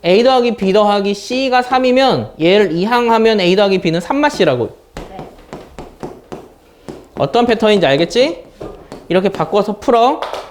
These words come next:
Speaker 1: 이 정도만 기억을 하세요. 나머지 건 여러분이 만들어낼 수 있습니다.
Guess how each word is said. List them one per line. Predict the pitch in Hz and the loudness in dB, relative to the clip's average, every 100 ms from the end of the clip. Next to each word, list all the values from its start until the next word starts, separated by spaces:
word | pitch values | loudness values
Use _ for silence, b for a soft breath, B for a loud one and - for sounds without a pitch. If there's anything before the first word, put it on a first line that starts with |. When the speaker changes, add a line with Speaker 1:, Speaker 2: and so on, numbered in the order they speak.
| - | -4
Speaker 1:
이 | 160 | 0
정도만 | 208 214 208 | 4 4 2
기억을 | 185 175 180 190 | 2 2 2 2
하세요. | 226 214 247 247 | 2 2 2 0
나머지 | 156 165 - | -2 -2 -2
건 | 165 | -4
여러분이 | 139 147 147 147 | 0 0 0 0
만들어낼 | 120 135 165 156 139 139 | 0 0 2 2 2 0
수 | - 220 254 | 0 0 0
있습니다. | - - 175 156 185 247 311 | -2 -2 0 2 2 2 -2